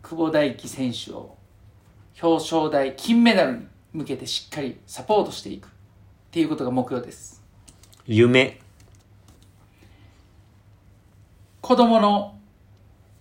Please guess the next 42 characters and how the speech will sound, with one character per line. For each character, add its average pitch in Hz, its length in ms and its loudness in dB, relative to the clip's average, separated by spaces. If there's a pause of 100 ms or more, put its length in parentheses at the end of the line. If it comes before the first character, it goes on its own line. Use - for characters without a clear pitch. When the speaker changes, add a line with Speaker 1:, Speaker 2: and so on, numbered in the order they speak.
Speaker 1:
結 196 220 -4
婚 180 200 -4
式 165 200 -8
で、 139 320 -10 (1000)
感 220 380 0
動、 208 600 0
涙 175 460 0
あ 180 60 -2
り 151 100 -2
笑 196 300 4
い 196 60 2
あ 190 40 4
り 165 120 0
の 139 320 -4 (1000)
パ 185 120 2
フ 196 140 2
ォ 190 40 2
ー 190 40 -4
マ 185 140 -2
ン - 40 -6
ス - 100 -12
を 233 60 -4
す - 140 -4
る - 60 -6
こ - 100 -10
と - 80 -16
で - 80 -20
す。 - 280 -20 (400)
Speaker 2:
パ - 140 -14
フ 104 80 -6
ォ 98 40 -6
ー 90 80 -8
マ 92 80 -18
ン - 20 -20
ス。 - 120 -20 (880)
生 120 120 -8
き - 140 -12
て 139 240 6
い 139 80 0
く 165 160 4
中 110 320 2
で 95 260 -2